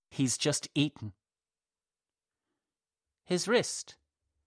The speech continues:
began to tingle under the silver bracelet. And the further he walked, the stranger the feeling became. He noticed other workers were staring at him,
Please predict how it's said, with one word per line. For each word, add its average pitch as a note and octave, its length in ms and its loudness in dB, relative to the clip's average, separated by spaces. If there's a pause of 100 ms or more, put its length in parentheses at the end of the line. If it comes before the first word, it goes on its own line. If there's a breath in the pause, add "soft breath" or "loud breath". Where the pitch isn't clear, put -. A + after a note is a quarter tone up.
(140)
began C#3+ 420 4
to C3 120 -4
tingle B2+ 680 4
under A#2+ 360 6
the G#2+ 100 -6
silver A2+ 420 0
bracelet. A#2+ 540 -6 (880)
And C#3 180 8
the C#3 140 4
further D#3 520 10
he C#3+ 120 4
walked, C#3 540 4 (240 soft breath)
the C3 80 -2
stranger C3+ 880 4
the A2 100 -2
feeling A#2 540 2
became. A2+ 540 -6 (1300)
He F#3+ 140 0
noticed F#3+ 420 2
other F#3 220 6
workers A2 580 -4 (160 loud breath)
were C3 100 2
staring D#3 500 2
at A2 200 -8
him, G#2+ 240 -16